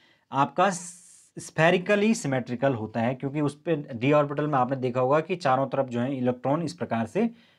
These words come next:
समान रूप से डिस्ट्रीब्यूटेड होते हैं। तो इस प्रकार से वो क्या होगा, एक स्फेरिकली सिमेट्रिकल उसको डिस्ट्रीब्यूशन कहेंगे, तो ये, ये इसका राइट आंसर हो जाएगा। नेक्स्ट देखिए,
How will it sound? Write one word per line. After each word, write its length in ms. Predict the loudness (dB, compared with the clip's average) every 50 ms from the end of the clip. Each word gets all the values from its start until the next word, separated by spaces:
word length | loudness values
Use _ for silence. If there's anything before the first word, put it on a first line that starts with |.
| _ _ -4
समान 320 | 0 2 4 4 4 4
रूप 120 | 2 0 0
से 140 | 0 -2 -2
डिस्ट्रीब्यूटेड 640 | -2 -2 -4 -4 -4 -4 -4 -2 -2 -2 -4 -4
होते 260 | -4 -8 -8 -8 -10
हैं। 100 | -12 -8
तो 80 | -6 -4
इस 100 | -4 -2
प्रकार 320 | -2 0 2 2 2 2
से 240 | 0 -2 -4 -4 -4 -6 -12 _ _ _ _ _ -6
वो 220 | -2 0 2 2
क्या 140 | 2 2 2
होगा, 280 | 2 4 4 4 4 4 2 2 -2 -6 -20 _ _ _ _ -4
एक 240 | 0 0 0 2 0 -2 -2 -4 -8 -20 _ _ -12
स्फेरिकली 680 | -12 -4 0 2 4 4 4 2 2 0 2 2 2 0
सिमेट्रिकल 680 | 0 -2 0 0 0 0 0 -2 -2 0 0 0 0 -2 -8 -14 -18 -20 -20 -20
उसको 240 | -16 -10 -6 -4
डिस्ट्रीब्यूशन 560 | -4 -4 -4 -4 -6 -6 -8 -6 -4 -4 -4 -4
कहेंगे, 340 | -4 -6 -4 -4 -4 -4
तो 140 | -4 -4 -2
ये, 160 | -2 0 0
ये 160 | 2 2 2 2
इसका 300 | 0 -2 0 0 2 2
राइट 280 | 2 0 0 -2 -6
आंसर 240 | -10 -10 -8 -8 -8
हो 120 | -8 -8
जाएगा। 280 | -10 -12 -14 -16 -16 -18 -20 _ _ _ _ _ _ _ _ _ -2
नेक्स्ट 260 | 2 2 2 4 4
देखिए, 380 | 2 2 2 4 4 4 4